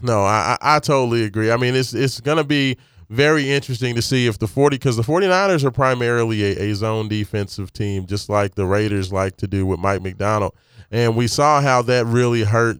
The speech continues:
the Ravens and burned them in terms of going out there, trying to run that zone and watching Patrick Mahomes pick them apart the first couple of drives. Um, it'll be interesting to see if the forty-niners make some, uh, you know, change some things up and, and change some wrinkles, because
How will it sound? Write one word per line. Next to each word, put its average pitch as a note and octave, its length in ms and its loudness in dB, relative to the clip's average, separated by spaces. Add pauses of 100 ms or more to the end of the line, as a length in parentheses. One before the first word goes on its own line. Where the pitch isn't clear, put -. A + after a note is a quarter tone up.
the A2 100 -2
Ravens G#2 420 0
and G2+ 180 -4
burned G#2+ 400 0
them G2 260 -2
in F#2+ 100 -6
terms G#2 360 -4
of G2 120 -4
going A2 220 0
out G2+ 200 -2
there, G#2+ 100 -2
trying A2+ 240 -2
to A2+ 60 -2
run A2 160 0
that G2 180 -2
zone G#2 220 0
and G2 100 -2
watching G2+ 280 -2
Patrick G2+ 260 -2
Mahomes G2+ 320 -2
pick - 180 -4
them G2+ 100 -4
apart C3+ 400 2 (300)
the G#2+ 80 -6
first A#2 300 0
couple A2 240 -2
of G2 80 0
drives. G#2 480 0 (320)
Um, G#2+ 240 -2
it'll B2+ 140 2
be B2+ 180 -2
interesting C#3+ 240 0
to B2 80 -2
see C3+ 160 -2
if A2 60 -2
the G#2+ 60 -6
forty-niners A#2+ 540 0
make A2 220 -2
some, G2 400 -6 (280)
uh, F#2 340 -2
you A2+ 120 -4
know, F#2+ 140 0
change A#2+ 300 -2
some A2+ 100 -4
things A2 280 -2
up A2 280 0
and, F#2 100 -6 (100)
and G2 180 -4
change A2+ 260 -4
some G2+ 160 -6
wrinkles, A2+ 300 0
because G#2+ 300 -2